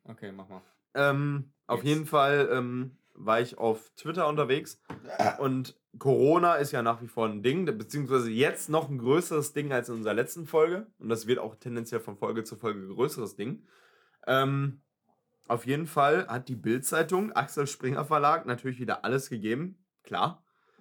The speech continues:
Speaker 2: Medien schlagen ja momentan alles aus dem Coronavirus. Ähm, die, <laughs> genau.
Speaker 1: <laughs>
Speaker 2: Und die haben alles gegeben. Und ich, äh, nenne dir jetzt drei Schlagzeilen.
Speaker 1: Ja, und ich muss sagen, welche das
Speaker 2: Genau.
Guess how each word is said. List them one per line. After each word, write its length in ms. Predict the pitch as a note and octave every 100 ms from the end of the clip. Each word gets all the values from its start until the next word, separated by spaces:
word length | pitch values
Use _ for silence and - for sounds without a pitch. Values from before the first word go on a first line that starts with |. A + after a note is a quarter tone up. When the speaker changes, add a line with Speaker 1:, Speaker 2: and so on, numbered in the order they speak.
| _ _ -
Speaker 2:
Medien 600 | - A2+ B2 C3+ C#3 C3+
schlagen 360 | - B2 B2+
ja 80 | A#2+
momentan 440 | A#2 A#2 A2+ A#2 A2
alles 240 | A#2 B2+
aus 140 | A#2+
dem 100 | C#3+
Coronavirus. 840 | C#3 C#3 D3 D3+ C#3+ D3 D#3+ E3 - _ _ _ _ -
Ähm, 580 | B2+ C3 C3+ C#3 B2+ _ _ _ _ _ _ _ _ -
die, 160 | C3+ - -
<laughs> 160 | - -
genau. 300 | A2+ C3 G2+ - -
Speaker 1:
<laughs> 240 | - F#3+ -
Speaker 2:
Und 240 | C#3+ C#3
die 80 | D#3
haben 100 | D#3
alles 280 | D#3 F3 -
gegeben. 580 | C#3+ C3+ D3+ A3 D#4 _ _ _ _ _ - -
Und 260 | C#3 D3 D3
ich, 260 | C#3 - A2+
äh, 500 | C3+ B2+ B2+ C3 - _ _ _
nenne 340 | B2+ D3 G3 F#3
dir 140 | E3+
jetzt 220 | E3 -
drei 260 | A#2 B2 E3
Schlagzeilen. 920 | - C3+ C3 C3+ - G#2 F#2+ F#2+ G2+ A2
Speaker 1:
Ja, 280 | A#2 A2 -
und 140 | B2+
ich 100 | C3+
muss 160 | D3 C#3
sagen, 180 | C#3
welche 220 | C#3+ C#3 C3
das 140 | B2
Speaker 2:
Genau. 260 | C#3 C3